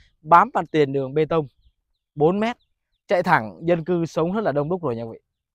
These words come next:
Tất cả dân cư đã có hết rồi. Với vị trí bất động sản này, chúng ta có thể, à, xây dựng để ở, kinh doanh, hoặc là chúng ta, à, đầu tư bán lại cho người công nhân sau này chúng ta muốn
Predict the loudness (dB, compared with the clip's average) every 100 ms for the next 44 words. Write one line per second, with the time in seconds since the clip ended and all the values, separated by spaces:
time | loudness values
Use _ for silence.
0 | _ -2 0 2 2 2 -2 -2 0 0
1 | -2 -2 -4 -6 -10 _ _ _ _ _
2 | 0 4 4 2 0 2 2 2 0 0
3 | -4 -6 _ _ _ -8 0 4 4 2
4 | -2 -4 -14 _ _ _ _ -6 -4 0
5 | 2 4 2 0 _ _ -2 2 4 4
6 | 2 -2 _ _ _ _ 0 4 4 4
7 | -4 _ -2 0 0 2 2 2 0 _
8 | -20 _ -2 0 2 4 4 8 6 6
9 | -4 _ 6 6 6 0 0 -2 0 0
10 | -4 -4 -2 0 -2 -2 -2 -2 -2 -6
11 | -6 -6 -6 -6 -8 -10